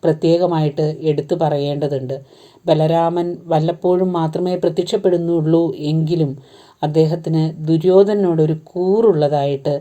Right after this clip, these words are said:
മാരാർ ഇവിടെ എടുത്തു പറയുന്നുണ്ട്. എന്നാൽ പാണ്ഡവ പക്ഷപാതിയാണ് എന്ന്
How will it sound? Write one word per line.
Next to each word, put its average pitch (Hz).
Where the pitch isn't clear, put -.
മാരാർ 147
ഇവിടെ 151
എടുത്തു 151
പറയുന്നുണ്ട്. 139
എന്നാൽ 196
പാണ്ഡവ 190
പക്ഷപാതിയാണ് 202
എന്ന് 185